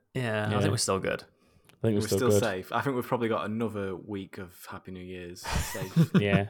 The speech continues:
Speaker 3: And then
Speaker 1: We'll
Speaker 3: and
Speaker 1: just
Speaker 3: then
Speaker 1: say it
Speaker 3: it
Speaker 1: again
Speaker 3: gets
Speaker 1: next
Speaker 3: weird
Speaker 1: week.
Speaker 3: after that. <laughs> Yeah.
Speaker 2: <laughs> And then also here this week is Chris. We've got a full house.
Speaker 1: Is this a new, like, let's see how deep into the podcast we can actually introduce <laughs> everybody that's on it?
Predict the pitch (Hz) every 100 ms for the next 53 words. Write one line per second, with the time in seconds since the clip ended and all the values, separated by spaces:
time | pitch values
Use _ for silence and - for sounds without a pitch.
0 | - 95 95 98 95 90 - _ 131 120
1 | - 131 113 101 95 98 107 98 92 -
2 | - 92 - _ _ - 117 175 180 202
3 | - 147 135 139 - 123 - 117 - -
4 | - - - 107 - - 113 113 113 110
5 | 117 104 107 104 101 - - - 104 98
6 | 95 101 98 - 92 - 90 95 - 95
7 | 107 87 - 90 95 90 92 - - -
8 | _ _ - 107 123 139 131 123 120 107
9 | 117 113 123 110 104 110 101 - 95 -
10 | - 107 - 98 - 110 104 - - -
11 | 98 95 92 - 95 - 98 92 - 92
12 | 117 - 131 - 120 - 120 123 - 117
13 | - -